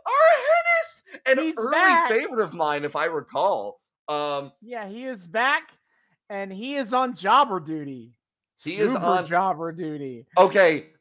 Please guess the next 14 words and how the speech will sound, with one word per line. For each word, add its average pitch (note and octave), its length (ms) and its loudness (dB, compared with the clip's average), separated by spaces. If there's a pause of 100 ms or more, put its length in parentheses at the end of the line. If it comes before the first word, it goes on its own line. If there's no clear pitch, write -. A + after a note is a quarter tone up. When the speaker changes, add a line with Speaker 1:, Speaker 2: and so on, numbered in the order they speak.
(100)
Speaker 1:
but F#3 460 6
this, A3 160 -2
okay, F#3 280 0
this A3+ 280 -4
is B3+ 120 -6
sick A3 240 -2
as F3 140 -8
fuck, F#3 320 -2
though. C3 160 -6
He E3 160 -14
does G3+ 280 0
get A3 140 -6
a F3+ 80 -10 (160)
few F3+ 180 -16